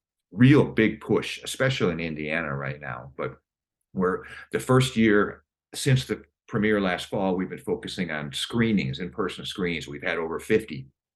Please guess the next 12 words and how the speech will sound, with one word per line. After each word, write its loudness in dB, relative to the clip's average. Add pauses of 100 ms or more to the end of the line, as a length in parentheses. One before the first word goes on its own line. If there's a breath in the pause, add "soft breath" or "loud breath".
(160)
uh, -12
every -2
little -8 (460 soft breath)
part 2
of -2
Indiana, -6
great 0
old 0
theaters, -4
refurbished -4
and -12
whatnot. -10